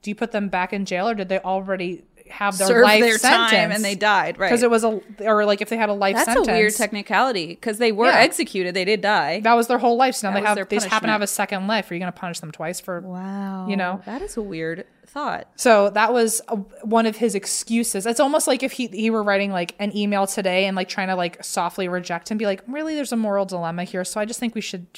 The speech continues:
Speaker 1: kinda tap
Speaker 2: Yeah,
Speaker 1: out of
Speaker 2: there were
Speaker 1: it."
Speaker 2: so many great candidates.
Speaker 1: Yeah.
Speaker 2: And
Speaker 1: <laughs> It wasn't you. It was just the
Speaker 2: I
Speaker 1: dilemma
Speaker 2: could probably
Speaker 1: of it all.
Speaker 2: recite those emails, like, by heart at this point.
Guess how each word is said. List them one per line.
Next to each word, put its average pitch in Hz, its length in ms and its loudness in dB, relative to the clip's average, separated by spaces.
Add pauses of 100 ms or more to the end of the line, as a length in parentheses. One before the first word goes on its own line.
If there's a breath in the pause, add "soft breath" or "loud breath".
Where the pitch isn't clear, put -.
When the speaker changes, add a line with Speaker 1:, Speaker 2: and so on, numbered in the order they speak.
Speaker 1:
kinda 175 180 -6
tap - 220 -8
Speaker 2:
Yeah, 190 160 -6
Speaker 1:
out - 60 -6
of - 20 -6
Speaker 2:
there 226 100 -2
were 277 80 0
Speaker 1:
it." 269 40 -6
Speaker 2:
so 262 200 -4
many 254 160 -2
great 214 240 -2
candidates. 175 640 -8
Speaker 1:
Yeah. 269 320 4
Speaker 2:
And 175 360 -4
Speaker 1:
<laughs> - 40 0
It 311 120 4
wasn't 320 340 2
you. 254 300 -2
It - 20 0
was 240 140 -2
just - 160 -12
the 254 80 -6
Speaker 2:
I 220 140 -4
Speaker 1:
dilemma 190 180 -2
Speaker 2:
could 196 60 -4
probably 208 180 2
Speaker 1:
of 196 80 -2
it 180 60 -2
all. 170 60 -2
Speaker 2:
recite 180 300 -2
those 170 180 -4
emails, 165 440 -8
like, 151 160 -8 (180)
by 165 120 -6
heart 151 220 -6
at - 100 -4
this - 140 0
point. - 320 -6